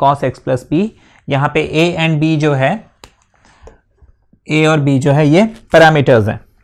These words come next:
तो a और b जो है, यहाँ पे पैरामीटर्स हैं, मतलब आर्बिट्रेरी कांस्टेंट है। तो मुझे क्या करना है डिफरेंशियल इक्वेशन में, ये जो आर्बिट्रेरी कांस्टेंट्स हैं, इनको रिमूव करना है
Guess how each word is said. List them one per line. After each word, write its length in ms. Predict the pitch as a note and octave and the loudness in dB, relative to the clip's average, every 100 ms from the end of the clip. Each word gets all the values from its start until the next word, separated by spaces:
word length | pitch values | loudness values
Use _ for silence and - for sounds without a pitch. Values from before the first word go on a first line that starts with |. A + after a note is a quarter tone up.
| _ _ - _ _ _ _ - - - - _ _ - - _ | _ _ -20 _ _ _ _ -20 -20 -20 -20 _ _ -20 -20 _
तो 380 | E3 D#3+ - - _ _ _ _ _ _ _ - | 0 2 0 -10 _ _ _ _ _ _ _ 0
a 140 | E3+ F#3 | 4 6
और 140 | F#3 | 4
b 200 | E3+ F3 | 4 4
जो 120 | E3 | 2
है, 120 | E3 | 0
यहाँ 140 | D#3+ D3+ | 0 -2
पे 80 | D3+ | -2
पैरामीटर्स 540 | C#3+ C3 D3 D#3 D#3 | 0 0 0 -2 -2
हैं, 80 | E3+ | -2
मतलब 460 | C#3 C#3+ C#3 - - | -2 -2 -4 -6 -6
आर्बिट्रेरी 500 | B2+ A#2+ B2+ - C3+ | -4 -2 -4 -2 -4
कांस्टेंट 540 | B2 B2 A2+ - D3 F3+ | -4 -6 -6 -6 -6 -4
है। 200 | F#3 - _ - | -8 -12 _ -6
तो 100 | C#3 | -2
मुझे 400 | C3 C#3 C#3 E3+ | 0 0 0 0
क्या 220 | E3+ D#3+ | 0 -2
करना 320 | D3+ D3+ C#3+ D#3 | 0 0 0 -2
है 80 | |
डिफरेंशियल 480 | C#3+ B2 C#3+ C3 C#3+ | -2 -2 -4 -4 -4
इक्वेशन 320 | B2 C3+ - | -4 -4 -4
में, 120 | D3+ C#3+ | -4 -2
ये 120 | C#3 | 0
जो 180 | D3+ D3+ | 0 0
आर्बिट्रेरी 540 | C3 B2+ B2+ - B2+ | 0 0 -2 -4 -6
कांस्टेंट्स 560 | B2+ A2 - C#3 B2 A#2+ | -6 -8 -8 -8 -8 -10
हैं, 120 | C#3 | -8
इनको 520 | C3 B2+ E3+ G3+ - - | -8 -4 -4 -6 -10 -6
रिमूव 280 | B2 C#3+ C#3+ | -2 -2 -2
करना 340 | - A2 G#2+ | -4 -6 -6
है 360 | A2 - - | -10 -16 -20